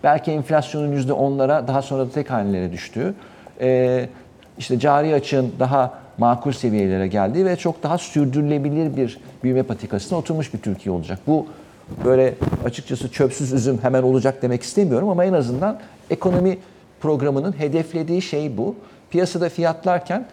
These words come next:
tabii ki iki üç çeyrek yavaşlama olacak ama ondan sonra da çok daha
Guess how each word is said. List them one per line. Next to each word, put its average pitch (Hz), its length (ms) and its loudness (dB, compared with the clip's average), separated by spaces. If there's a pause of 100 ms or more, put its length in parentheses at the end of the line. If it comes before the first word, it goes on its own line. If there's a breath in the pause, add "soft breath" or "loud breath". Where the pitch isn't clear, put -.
(260 loud breath)
tabii 175 220 2
ki 165 180 -4
iki 160 180 -4
üç 165 140 -6
çeyrek 151 420 -2 (280 loud breath)
yavaşlama 143 480 2
olacak 143 420 -2 (160)
ama 175 160 2
ondan 175 260 4
sonra 147 260 -2
da 220 60 0
çok 190 220 0
daha 190 220 2